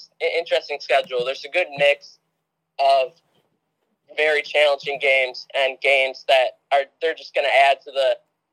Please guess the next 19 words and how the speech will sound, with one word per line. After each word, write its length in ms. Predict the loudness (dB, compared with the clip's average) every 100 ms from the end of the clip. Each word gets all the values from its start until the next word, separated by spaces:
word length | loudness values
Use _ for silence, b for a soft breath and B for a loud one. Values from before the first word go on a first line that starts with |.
| 2
add 200 | 2 0
to 120 | -8
the 220 | -8 -8 -8
win-loss, 560 | -8 -4 2 4 2 0
and, 200 | -8 -8 -8 -8
and, 80 |
you 100 | -6
know, 160 | -2 -2
they 80 | -4
can't 360 | -6 -4 -4 -4
lose. 320 | -6 -8 -4
Like, 160 | -6 -4
they 80 | -8
can't 320 | -2 0 0
lose 180 | -4 -8
to 80 | -10
Siena, 460 | -10 -2 0 2 0
they 60 | -2
can't 340 | -2 0 0